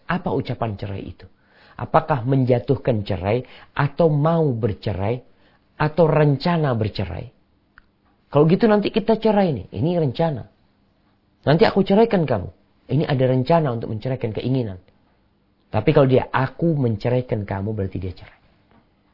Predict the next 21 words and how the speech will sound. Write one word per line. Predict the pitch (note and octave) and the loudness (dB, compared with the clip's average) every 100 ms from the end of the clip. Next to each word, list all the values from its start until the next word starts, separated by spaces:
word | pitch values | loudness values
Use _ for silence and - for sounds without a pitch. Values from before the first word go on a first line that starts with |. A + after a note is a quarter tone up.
| _ _ _ _ _ _ _ _ _ _ _ _ _ _ _ _ _ _ _ _ _ _ _ _ _ _ | _ _ _ _ _ _ _ _ _ _ _ _ _ _ _ _ _ _ _ _ _ _ _ _ _ _
Atau | C3+ C#3 F3 | 0 2 2
ucapan, | D3 - C#3 - F#3 F3+ - _ | 0 0 0 0 -2 -4 -14 _
ada | - B2 | -4 -2
ucapan | C3+ - C#3 C#3 | -2 -2 -2 -2
cerai | C3 C#3 D3 D#3 | -2 0 0 0
itu | |
yang | F#3+ D3+ C3+ | 0 0 0
kiasan. | B2 A2+ G#2 - - - | -2 -2 -4 -14 -18 -10
"Udah | - E3+ F3+ | -2 -2 0
sana | G3 | 0
pulang | F#3+ G3 F#3 | 0 0 -2
ke | E3 | -2
rumahnya." | E3+ F3 D#3+ B2+ _ _ _ _ _ - | -4 -6 -10 -18 _ _ _ _ _ -2
Ini | C#3+ | 2
butuh | D3 C3+ A2+ | 2 2 0
niat. | F#2+ D#2 _ _ _ _ _ _ _ _ _ _ _ _ - _ _ _ - | 0 -6 _ _ _ _ _ _ _ _ _ _ _ _ -20 _ _ _ 0
Kalau | C#3 - | 2 6
niatnya | E3 D#3 C#3+ | 6 4 4
menceraikan, | C3 B2+ A#2+ C#3 F3+ | 4 4 2 2 0
jatuh | G#2+ F#2+ | 0 -4
cerai. | - - - | -10 -18 -20